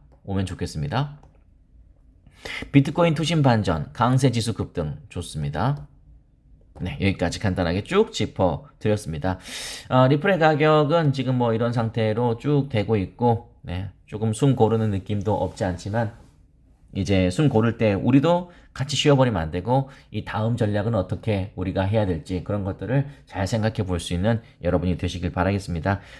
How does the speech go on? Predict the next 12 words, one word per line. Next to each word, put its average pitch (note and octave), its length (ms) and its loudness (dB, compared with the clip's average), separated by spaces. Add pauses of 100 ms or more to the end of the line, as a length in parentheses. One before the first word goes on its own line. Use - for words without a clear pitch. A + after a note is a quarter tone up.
다들 C#3 520 6
저보다 A#2 260 2
훨씬 D#3 300 0
훌륭하시고 C3+ 800 2 (180)
저보다 F#2 220 -2
훨씬 B2+ 300 0
똑똑하시고 C3+ 800 -2 (120)
저보다 G2+ 240 0
훨씬 C#3+ 340 2
좋은 B2 220 4
대학도 G#2 300 2
나오시고 F2 540 -6